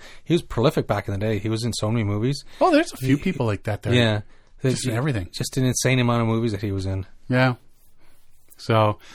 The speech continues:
Speaker 2: uh, unfortunately, that's, uh, but it apparently was natural causes, too.
Speaker 1: Yes. Yeah, natural
Speaker 2: Yeah.
Speaker 1: causes. Well, he was eighty-three.
Speaker 2: Eighty-three years old.
Speaker 1: So.
Speaker 2: Yep.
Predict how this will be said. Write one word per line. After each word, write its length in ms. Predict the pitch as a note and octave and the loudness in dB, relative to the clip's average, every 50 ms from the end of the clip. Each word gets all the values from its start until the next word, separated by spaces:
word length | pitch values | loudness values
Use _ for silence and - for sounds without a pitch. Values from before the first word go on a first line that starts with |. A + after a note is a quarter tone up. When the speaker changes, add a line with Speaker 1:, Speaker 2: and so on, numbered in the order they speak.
| - - - | -20 -8 -2
Speaker 2:
uh, 220 | C3 B2+ B2 B2+ C3 | 2 4 4 6 4
unfortunately, 460 | B2+ B2 - C3 B2 - - A#2 A#2 | 4 4 2 2 2 2 2 2 2
that's, 340 | A2 A2 A2 - - - - | 2 2 0 -2 -4 -2 0
uh, 260 | A2+ A2+ A2+ A#2 A#2+ - - - - - - - - - | 2 2 2 2 0 -4 -6 -10 -10 -10 -10 -10 -4 2
but 140 | - D3 D3+ | 6 6 8
it 180 | D#3+ D#3+ D3+ D#3 | 8 8 6 6
apparently 360 | C#3+ - E3 F3+ F3 D#3 D3+ | 6 6 6 6 6 6 4
was 100 | D3 C#3+ | 4 4
natural 300 | C#3+ C#3 C3+ - C3+ A#2+ | 4 4 2 0 -2 0
causes, 400 | - C#3 C#3 C#3+ A2+ G#2+ - - | 2 2 2 2 0 -4 -6 -6
too. 180 | - C3 G#2+ - - - - - - C3+ | -6 -6 -6 -8 -10 -16 -20 -20 -8 4
Speaker 1:
Yes. 220 | - G3+ G3+ - - - - - - | 8 8 8 8 6 0 -6 0 4
Yeah, 200 | D3+ E3+ D3 C3+ | 8 10 10 10
natural 280 | C3 D3 C#3 C3+ F#3+ | 8 6 4 4 4
Speaker 2:
Yeah. 40 | - | 6
Speaker 1:
causes. 400 | E3+ D#3 D#3+ E3 F3+ F3 - - - | 6 6 6 6 2 -2 -4 -4 -4
Well, 200 | F#3+ A#3+ A3 F3+ | -2 0 2 2
he 140 | G#3 G3+ F#3+ | 4 4 2
was 220 | E3+ D3 - - - - | 0 0 -2 -4 -4 -2
eighty-three. 480 | B2 A2+ A2+ G#2 - - B2+ A#2 G#2+ A2+ | -2 -2 -2 -4 -4 -2 -2 -2 0 0
Speaker 2:
Eighty-three 380 | - C3 B2 B2 A#2 - B2+ B2 | 2 2 2 2 0 -2 -2 -2
years 180 | B2+ C3 C3 | -2 -2 -2
old. 80 | C#3+ C#3 | -2 -2
Speaker 1:
So. 240 | B2+ A2 G#2 G2+ - - - - - - - - | -2 -2 -2 -4 -8 -12 -18 -20 -20 -20 -4 0
Speaker 2:
Yep. 200 | C3+ C#3+ - | 0 0 0